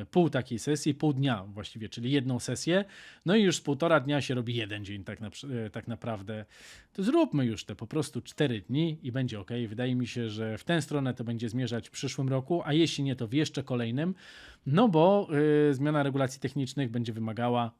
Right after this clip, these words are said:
większej liczby testów. Tak mi się wydaje. Wszystkie testy, i to jest kolejna dobra informacja, w Viaplayu i sesje testowe, i studia przed,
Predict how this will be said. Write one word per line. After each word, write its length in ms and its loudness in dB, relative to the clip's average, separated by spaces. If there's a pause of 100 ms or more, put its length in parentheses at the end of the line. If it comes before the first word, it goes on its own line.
(160)
większej 540 -2
liczby 300 -6
testów. 400 -14
Tak 180 0
mi 100 0
się 140 -6
wydaje. 340 -10 (360)
Wszystkie 460 4
testy, 420 4
i 100 -10
to 80 -4
jest 200 2
kolejna 360 2
dobra 260 2
informacja, 760 2 (400)
w 200 -6
Viaplayu 920 6
i 520 2
sesje 340 0
testowe, 640 0
i 200 -2
studia 760 0
przed, 460 -4